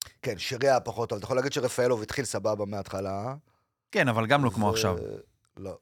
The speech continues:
Speaker 1: גם
Speaker 2: ניקח
Speaker 1: כמו
Speaker 2: את זה על רפאלוב.
Speaker 1: נכון.
Speaker 2: אני חושב שאפרופו, ממש בקטנה, על זהבי, אני חושב שההבדל בין זהבי, בין מכבי תל אביב למכבי חיפה, שאין למכבי חיפה שחקן שאתה מרגיש שאתה, בוא, אתה צריך, אה,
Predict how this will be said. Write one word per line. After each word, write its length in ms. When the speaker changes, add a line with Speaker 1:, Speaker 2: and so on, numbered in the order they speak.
Speaker 1:
גם 80
Speaker 2:
ניקח 220
Speaker 1:
כמו 80
Speaker 2:
את 60
זה 140
על 60
רפאלוב. 600
Speaker 1:
נכון. 380
Speaker 2:
אני 60
חושב 160
שאפרופו, 1040
ממש 300
בקטנה, 480
על 60
זהבי, 320
אני 120
חושב 160
שההבדל 500
בין 160
זהבי, 460
בין 140
מכבי 280
תל 80
אביב 80
למכבי 280
חיפה, 240
שאין 380
למכבי 420
חיפה 260
שחקן 500
שאתה 200
מרגיש 380
שאתה, 520
בוא, 100
אתה 140
צריך, 300
אה, 160